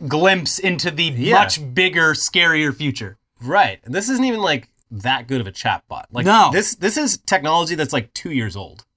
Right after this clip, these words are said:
Speaker 1: I, I'm just in my sci-fi brain thinking about twenty years down the line where, like, full-blown relationships have been made in these A I chatbots,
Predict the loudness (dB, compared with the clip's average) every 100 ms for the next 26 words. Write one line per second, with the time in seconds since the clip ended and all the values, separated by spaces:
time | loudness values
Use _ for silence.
0 | _ _ _ _ _ _ _ _ 2 4
1 | 6 6 6 6 4 0 -8 -6 0 2
2 | 4 4 4 4 4 6 6 4 4 2
3 | 2 0 -2 -2 -2 2 4 4 2 -12
4 | -14 0 2 4 2 2 0 0 2 2
5 | 2 0 2 2 0 -8 _ -20 -16 -2
6 | 0 2 4 4 2 0 0 -2 -2 -4
7 | -6 -4 -4 -2 -2 0 0 -2 -4 -4
8 | -6 -10 -2 0 0 0 0 2 2 2